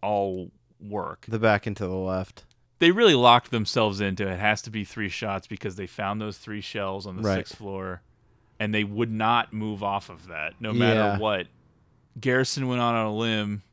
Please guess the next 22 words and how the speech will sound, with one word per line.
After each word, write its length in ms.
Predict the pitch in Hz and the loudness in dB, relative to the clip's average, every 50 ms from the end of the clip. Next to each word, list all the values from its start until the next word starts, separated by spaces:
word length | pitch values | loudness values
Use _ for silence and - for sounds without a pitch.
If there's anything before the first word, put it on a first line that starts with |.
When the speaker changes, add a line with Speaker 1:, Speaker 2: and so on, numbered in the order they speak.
| _ _ _ _ _ | _ _ _ _ _
Speaker 1:
and 120 | - 110 107 | -6 -2 -2
he 100 | 104 101 | 0 0
arrests 640 | 98 95 101 101 107 104 - - - - - - | 0 0 0 0 0 0 -2 -4 -6 -6 -6 -4
Shaw, 500 | - - - 143 131 127 113 107 104 104 | -4 -2 0 4 6 6 6 6 6 4
even 260 | 104 104 101 104 101 | 2 -2 -4 -4 -4
though 240 | 101 98 101 98 98 | -4 -2 -2 -2 -4
the 80 | 95 95 | -6 -8
case 340 | - - 110 104 95 - - | -6 -2 -2 -2 -2 -4 -8
is 160 | 92 87 95 | -14 -14 -12
really 200 | 104 98 98 98 | -10 -8 -6 -6
not 200 | 98 95 95 92 - | -6 -6 -6 -6 -6
that 180 | 92 87 87 | -10 -10 -10
strong, 640 | - - - 113 107 104 98 92 90 90 95 98 120 | -12 -10 -6 -4 -4 -2 -2 -4 -4 -6 -6 -4 -2
Speaker 2:
Uh-huh. 340 | 117 110 95 113 110 104 | -2 -2 0 0 0 2
Speaker 1:
both 300 | 101 120 117 107 - - | 4 6 6 4 4 0
in 120 | 123 110 107 | -4 -4 -2
the 80 | 104 | -2
movie 400 | 98 101 101 98 95 95 92 92 92 | -2 -4 -4 -4 -4 -4 -2 -2 -2
and 140 | 101 104 101 | -2 -2 -4
in 100 | 92 90 | -4 -6
real 240 | 90 87 85 82 78 | -6 -8 -8 -8 -10
life. 400 | 80 82 85 87 92 - - - | -10 -10 -10 -10 -12 -14 -18 -20